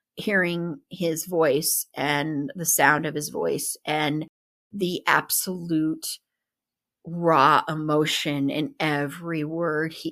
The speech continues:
is singing. And so it would not work without that amazing voice. It just wouldn't have the same power. So definitely you deserve to give yourself <laughs> more credit than you're giving yourself. So I, I agree.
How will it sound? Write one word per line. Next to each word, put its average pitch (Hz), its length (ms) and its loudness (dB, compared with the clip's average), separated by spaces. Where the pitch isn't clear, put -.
is 147 240 -2
singing. 143 480 -2
And 170 220 0
so 160 560 2
it 180 120 2
would 180 120 0
not 170 220 2
work 196 320 2
without 156 400 0
that 135 160 2
amazing 139 440 -4
voice. - 340 -6
It 139 100 -4
just - 300 0
wouldn't 160 240 0
have 143 260 0
the 147 80 -4
same 151 340 -4
power. - 480 0
So 170 340 -6
definitely 160 680 0
you 175 160 -2
deserve 147 380 -4
to 139 80 -12
give 143 160 -2
yourself - 540 0
<laughs> - 60 6
more - 160 2
credit - 560 6
than 302 220 0
you're 247 200 6
giving 240 360 6
yourself. 202 520 0
So 175 520 2
I, 175 300 0
I 180 120 2
agree. 175 560 -2